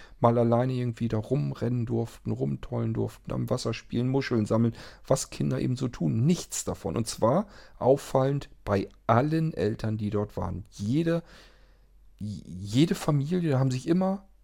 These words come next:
die jeweiligen Eltern mit ihren Kindern beschäftigt, rund um die Uhr. Es gab kein, dass die Kinder mit anderen Kindern spielen konnten, Freunde kennenlernen und so weiter.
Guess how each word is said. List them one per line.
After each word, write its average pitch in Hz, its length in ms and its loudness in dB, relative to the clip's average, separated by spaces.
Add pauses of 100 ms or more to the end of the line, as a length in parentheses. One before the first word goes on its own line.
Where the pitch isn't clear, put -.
(220)
die 107 120 0
jeweiligen 123 500 4
Eltern 156 360 2
mit 117 200 0
ihren 175 460 2
Kindern 139 360 -2
beschäftigt, 127 500 -4
rund 143 260 0
um 127 140 0
die 127 100 -2
Uhr. 95 240 0 (500)
Es - 200 0
gab 110 280 2
kein, 180 440 0 (500)
dass 127 220 -4
die 110 100 -6
Kinder 143 440 -2 (800)
mit 120 180 2
anderen 147 320 4
Kindern 104 260 0
spielen 90 400 -4
konnten, - 300 -6
Freunde 139 420 4
kennenlernen 90 600 -2
und 87 100 -10
so 85 160 -10
weiter. 87 320 -8